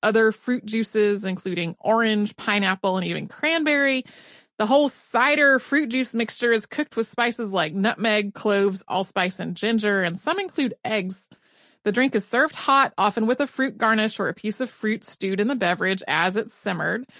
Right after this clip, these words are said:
And then alcoholic wassail recipes can start with cider and spices combined with sherry, brandy, rum, mulled wine, and so on.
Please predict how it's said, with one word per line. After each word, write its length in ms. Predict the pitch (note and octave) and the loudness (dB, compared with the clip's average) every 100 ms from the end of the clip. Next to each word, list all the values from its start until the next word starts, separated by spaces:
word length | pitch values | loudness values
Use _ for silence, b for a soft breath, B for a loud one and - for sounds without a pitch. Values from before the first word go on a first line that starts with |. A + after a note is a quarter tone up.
| B B B B - | B B B B 0
And 100 | G#3+ | 2
then 140 | A#3 - | 2 4
alcoholic 760 | E4 F4 D4 - F#4+ G#4 F4 | 2 4 2 4 4 4 0
wassail 360 | B3+ B3+ B3+ B3 | 2 2 2 0
recipes 560 | A3+ A3+ A3+ A#3 A3+ - | 2 0 -2 -4 -6 -2
can 140 | A3 | -4
start 280 | - A3 - | 0 0 2
with 160 | G#3+ | -2
cider 400 | - A#3 B3+ A#3+ A3+ | 0 2 2 2 2
and 140 | G#3+ | -2
spices 540 | - A#3 C4 A3 G#3 | -2 -2 -2 -4 -6
combined 480 | - A3+ G#3+ G#3 G3+ | -2 -2 2 2 2
with 180 | E3+ - | -2 -8
sherry, 420 | - C4 C4 B3+ | -2 2 2 0
brandy, 420 | G#3+ G#3+ G#3+ G#3+ G3+ | -2 -2 0 0 -2
rum, 400 | F#3 F#3 F#3+ - | 0 0 0 -2
mulled 460 | F#3+ F#3+ G3 G3+ | -2 0 2 0
wine, 500 | F#3 F#3 F3+ F3+ F#3 - | -2 -2 0 0 -2 -4
and 320 | F3+ F3 F3+ | -6 -4 -6
so 540 | - - - - G4 A#3 | -14 -20 -18 -4 0 2
on. 440 | B2+ D2 F2 A3 | 0 -2 -8 -10